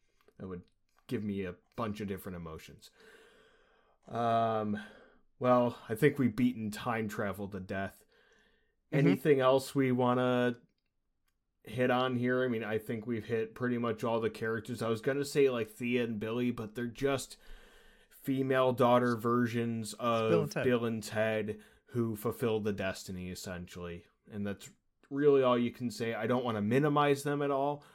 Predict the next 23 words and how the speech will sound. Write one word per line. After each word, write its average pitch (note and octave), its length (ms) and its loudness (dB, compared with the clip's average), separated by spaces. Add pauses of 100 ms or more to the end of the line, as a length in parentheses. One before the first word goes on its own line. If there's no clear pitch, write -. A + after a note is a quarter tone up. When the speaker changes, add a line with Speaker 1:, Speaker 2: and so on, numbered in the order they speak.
(140)
Speaker 2:
but G#2 300 -2
they're A#2 260 0
really A2+ 380 0
just G#2 600 -4 (880)
uh, G2+ 200 -4
their G2+ 160 -2
father's G2 400 -2
daughters, E2+ 440 -8
essentially. D#2 520 -16 (1400)
Speaker 1:
Updated D3+ 480 4
to E3 80 6
be D3+ 160 4
Zoomers, A2+ 480 4
though, A2 260 4 (140)
and A2+ 140 2
I A2 80 4
think A#2 260 -2
Speaker 2:
Yeah. F#3+ 80 2
Speaker 1:
they G#2+ 100 2
do G#2+ 160 2
a G#2+ 40 0
great G#2+ 340 -2
job. G2+ 360 2